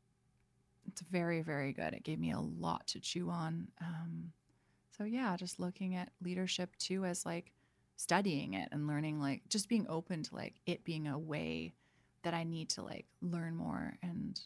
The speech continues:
um, I love, like, girls basketball. I was the coach, um, here before pre-pandemic. I was coaching a lot. And, um, so I love those, you know, type, types of community service and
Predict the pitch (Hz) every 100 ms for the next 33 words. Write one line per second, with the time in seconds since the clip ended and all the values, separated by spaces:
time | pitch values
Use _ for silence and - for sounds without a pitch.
0 | - _ _ _ - 170 170 180 170 _
1 | - 226 208 185 180 190 220 - - 160
2 | - - 165 - 180 180 175 - 170 175
3 | - - 180 - - - - - - -
4 | - 175 170 175 170 175 170 - 147 -
5 | 175 180 175 175 185 180 - - - -
6 | - - - 180 - 180 175 175 170 -
7 | 180 175 170 165 _ _ _ _ _ _
8 | _ - - 180 170 170 170 - - -
9 | - _ - - 208 202 208 202 196 185
10 | - - 185 175 - - - - - -
11 | 175 180 - - - 185 - - - 165
12 | - - - 135 190